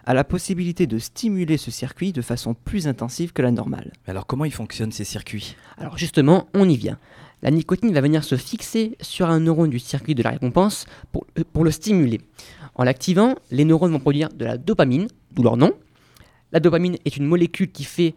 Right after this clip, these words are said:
Speaker 3: le lien entre deux neurones et qui participe grandement à la sensation de plaisir.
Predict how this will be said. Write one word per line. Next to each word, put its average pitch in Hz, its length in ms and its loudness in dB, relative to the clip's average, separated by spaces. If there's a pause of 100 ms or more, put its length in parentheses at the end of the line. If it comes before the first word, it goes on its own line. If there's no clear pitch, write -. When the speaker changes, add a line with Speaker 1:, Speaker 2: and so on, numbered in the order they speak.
(200)
Speaker 3:
le 127 120 4
lien 214 320 2
entre 147 320 0
deux 143 220 2
neurones 156 440 4
et 175 40 -2
qui 151 140 -6
participe 156 480 -6 (260)
grandement 165 560 2
à 113 120 -4
la 123 80 -2
sensation 143 320 -6
de 175 80 2
plaisir. - 340 -4